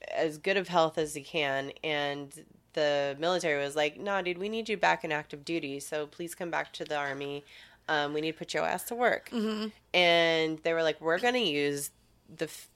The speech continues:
Speaker 1: you know, your weird
Speaker 2: Yeah.
Speaker 1: fucking talent for delivering messages in enemy territory."
Speaker 2: Yeah, fucking, they got strategic.
Speaker 1: Yeah.
Speaker 2: They were in war. They were like,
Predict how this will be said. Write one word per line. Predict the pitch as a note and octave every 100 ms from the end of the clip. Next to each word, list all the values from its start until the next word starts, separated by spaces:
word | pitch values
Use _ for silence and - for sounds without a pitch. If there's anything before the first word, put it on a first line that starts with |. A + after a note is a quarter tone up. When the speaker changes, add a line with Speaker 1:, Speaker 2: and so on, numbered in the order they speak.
| -
Speaker 1:
you | E3+ D3
know, | A#2+
your | D3 D3
weird | D3 D#3 D3+ D3+ D3 C#3+ _ -
Speaker 2:
Yeah. | C#4 A3+
Speaker 1:
fucking | D3+ D3 D3 C#3 C3+ _ _ _ _ - -
talent | - F3+ F#3+ C#3+ C#3+ -
for | - D#3 D3+ D3+ D3 D3 B2+ - D2+ _ -
delivering | - D#3 D#3 D3+ D#3+ E3
messages | D#3 F3 F#3 D3+ C#3 D3 - _ _ _ _ -
in | D#3+ D#3 D3+ D3+ D#3 D#3 - -
enemy | F3 F3 E3+
territory." | F#3 G#3+ A3 B2+ - - -
Speaker 2:
Yeah, | D4+ F#3+
fucking, | A#3 A#3 B3 A3+
they | A#3
got | C#4+ C#4+
strategic. | - C#4+ C4 - C4 C4 G3 F3 - - -
Speaker 1:
Yeah. | F#3+
Speaker 2:
They | G3+
were | D#4
in | B3 A#3+ A#3 A#3 -
war. | G3 G3+ F3+ G3 -
They | A#3
were | A3
like, | G3 F#3 F#3+ -